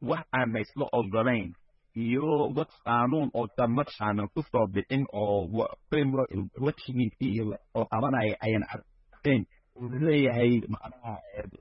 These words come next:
waa, waa dib baa loo dhigayaa, waa la iska shiftayaa keli ah.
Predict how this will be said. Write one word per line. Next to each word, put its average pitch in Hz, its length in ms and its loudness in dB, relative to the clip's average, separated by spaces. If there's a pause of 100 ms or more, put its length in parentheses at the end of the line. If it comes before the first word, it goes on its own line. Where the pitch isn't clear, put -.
(280)
waa, 107 440 2
waa 113 180 0
dib 139 200 -4
baa 123 140 2
loo 123 220 2
dhigayaa, 117 440 2
waa 113 100 2
la - 60 -6
iska - 200 -8
shiftayaa 120 560 0 (240)
keli 135 280 2
ah. - 160 -6